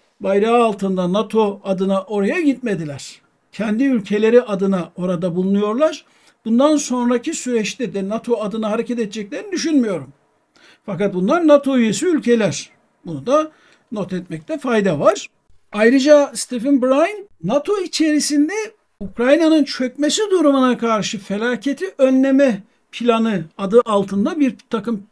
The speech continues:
çalışmaların yapıldığını söylüyor. Yani Rusya zafer kazanırsa, e, zaferi bütün Ukrayna'nın hepsini işgal ederek kazanmayacak. Büyük ihtimalle, ne bileyim, Ukrayna'nın hatırı sayılır bir kısmını işgal ederek zafer ilan edecek.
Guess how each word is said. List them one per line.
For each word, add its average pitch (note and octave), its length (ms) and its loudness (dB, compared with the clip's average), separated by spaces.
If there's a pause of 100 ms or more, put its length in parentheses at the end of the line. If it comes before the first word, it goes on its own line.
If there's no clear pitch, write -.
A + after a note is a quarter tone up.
(200)
çalışmaların A3+ 760 -4
yapıldığını B3 600 0
söylüyor. D3+ 520 -8 (420)
Yani G#3 240 0
Rusya A3+ 360 0
zafer A#3 380 0
kazanırsa, A#3+ 720 0 (1120)
e, F3+ 80 -12
zaferi G3+ 480 -2
bütün A3+ 220 0
Ukrayna'nın A#3 580 2
hepsini A#3+ 540 0 (280)
işgal A3+ 380 -2
ederek C4 360 -2
kazanmayacak. C4+ 800 0
Büyük C#4 220 0
ihtimalle, G3+ 720 0 (300)
ne A3 140 -8
bileyim, G#3+ 160 -2
Ukrayna'nın A3+ 540 2
hatırı G3+ 340 -4
sayılır A3+ 460 -4
bir D4 180 0
kısmını A#3 320 -2
işgal B3+ 340 0
ederek A#3 560 4 (260)
zafer G3+ 380 0
ilan F#3+ 320 0
edecek. C#3+ 600 -8